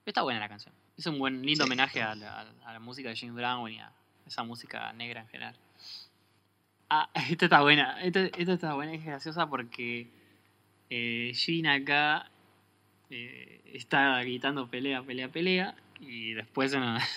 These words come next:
Speaker 1: <laughs> en la, en la, en el capítulo de la hora escolar, ¿te acordás cuando Helga la quiere sabotear?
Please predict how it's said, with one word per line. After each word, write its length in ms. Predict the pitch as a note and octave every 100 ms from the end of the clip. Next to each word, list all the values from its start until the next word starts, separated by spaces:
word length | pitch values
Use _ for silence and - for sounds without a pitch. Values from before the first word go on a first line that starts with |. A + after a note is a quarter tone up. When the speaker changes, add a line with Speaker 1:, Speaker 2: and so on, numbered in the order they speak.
| -
Speaker 1:
<laughs> 1300 | F3 - D#3+ - - _ _ _ - - - - -
en 120 | B2+ B2
la, 280 | A#2+ A#2 -
en 160 | A#2+ A#2
la, 240 | A#2 - -
en 100 | B2
el 80 | A#2+
capítulo 380 | A#2 C3+ C#3
de 100 | B2+
la 120 | A#2+ B2
hora 140 | B2+
escolar, 340 | - B2 B2+
¿te 80 | -
acordás 240 | A#2 A#2+ B2+
cuando 340 | B2 B2 - - - - _ _ -
Helga 280 | C#3+ B2 B2
la 100 | A#2
quiere 180 | C3+
sabotear? 560 | B2+ A#2+ A#2+ B2+ C3+